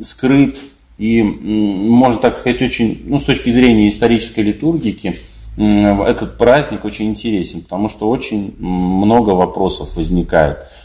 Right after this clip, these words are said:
Это когда вот по-настоящему углублённо, а, а, а, развиваться. И тут ещё очень важно,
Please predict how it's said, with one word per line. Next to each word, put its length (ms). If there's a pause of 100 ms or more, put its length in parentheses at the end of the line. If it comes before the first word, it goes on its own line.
(100)
Это 260 (240)
когда 380
вот 320
по-настоящему 640
углублённо, 600
а, 100
а, 580 (480)
а, 200
развиваться. 800
И 100
тут 220
ещё 240
очень 320
важно, 560